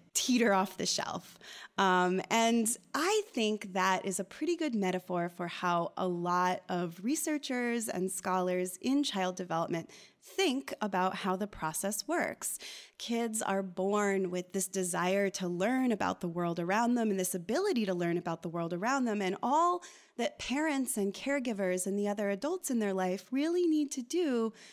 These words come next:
is keep them safe, keep them healthy, keep them fed, um, let them know that they're loved, and they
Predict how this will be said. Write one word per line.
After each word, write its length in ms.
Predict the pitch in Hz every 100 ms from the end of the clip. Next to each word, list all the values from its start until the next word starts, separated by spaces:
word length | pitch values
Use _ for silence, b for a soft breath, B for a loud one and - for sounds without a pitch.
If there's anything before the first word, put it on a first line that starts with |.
| B B B -
is 340 | 247 240 - -
keep 320 | 269 269 -
them 340 | 269 269 277 -
safe, 720 | - 330 381 - - - -
keep 240 | - 220 -
them 160 | 226
healthy, 480 | 208 247 247 - 185
keep 300 | - 190 -
them 160 | 185 185
fed, 680 | - 208 202 180 170 160 B B B B -
um, 280 | 175 170 175
let 220 | 208 202
them 160 | 202
know 160 | 196 185
that 180 | 185 185
they're 200 | 175 170
loved, 640 | 196 240 180 170 175 - B B 202
and 260 | 196 180
they 520 | 175 202 202 202 196